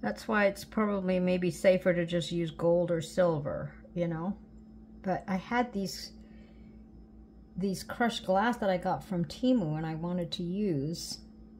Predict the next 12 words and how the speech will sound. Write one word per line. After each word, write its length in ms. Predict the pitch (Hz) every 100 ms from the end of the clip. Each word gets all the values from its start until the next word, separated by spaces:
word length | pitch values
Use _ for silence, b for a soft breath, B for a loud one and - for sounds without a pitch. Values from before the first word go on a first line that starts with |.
| - - - - - - - - - - - - - -
So, 400 | - 160 151 147 - -
okay, 120 | 190
I'm 100 | 175
not 160 | 185
gonna 160 | 190 175
obsess 420 | - - 151 -
with 160 | - -
that, 220 | 143 - 175
about 320 | 165 160 202
that 220 | 160 143
too 160 | - 139
much. 400 | 151 165 -